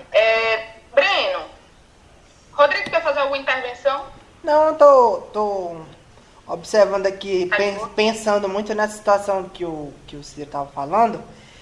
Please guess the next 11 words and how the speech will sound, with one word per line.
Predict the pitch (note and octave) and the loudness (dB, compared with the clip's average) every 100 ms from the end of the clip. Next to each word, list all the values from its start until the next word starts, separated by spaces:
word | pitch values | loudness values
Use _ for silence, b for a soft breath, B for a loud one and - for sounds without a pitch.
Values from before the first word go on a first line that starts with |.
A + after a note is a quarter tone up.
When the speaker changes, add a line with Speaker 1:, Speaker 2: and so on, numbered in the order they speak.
| B B | B B
Speaker 2:
Aqui | F#3 F#3+ - A3 A#3+ | -4 -4 -6 0 4
a, | A3 A#3 F3 F#3 | 4 4 -4 -4
a | |
nossa | F#3 F#3+ G3 | -2 -2 -4
média | F3+ F#3 F3+ | -2 0 0
de | E3+ | -4
preço, | - G3+ A3+ A3+ A3 F3+ | -8 0 2 2 0 -10
Ciro, | - E3+ D#3+ | -10 -10 -8
em | E3 | -4
relação | E3+ E3 D#3+ E3+ D#3+ | -2 -2 -2 -6 -6
a | D#3 D3 | -6 -8